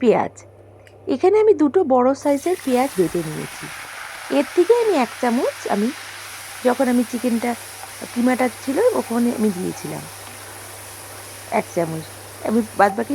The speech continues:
পেঁয়াজটা এখানেই অ্যাড করে দিলাম। আমি এখানে বেশ বড় সাইজের দুটো পেঁয়াজ নিয়েছি, আপনাদের পেঁয়াজের সাইজটা ছোট হলে তিনটে কো-, নিতে পারেন। দেখুন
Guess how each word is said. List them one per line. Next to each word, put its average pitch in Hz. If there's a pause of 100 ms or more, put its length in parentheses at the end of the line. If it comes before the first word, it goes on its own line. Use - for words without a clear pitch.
পেঁয়াজটা 254 (100)
এখানেই 233
অ্যাড 202
করে 156
দিলাম। 147 (640)
আমি 233
এখানে 302 (100)
বেশ 294 (100)
বড় 233
সাইজের 262
দুটো 247
পেঁয়াজ 254 (100)
নিয়েছি, 262 (540)
আপনাদের 233
পেঁয়াজের 226
সাইজটা 233
ছোট 220 (100)
হলে 269 (580)
তিনটে 226
কো-, -
নিতে 160
পারেন। 143 (1040)
দেখুন 294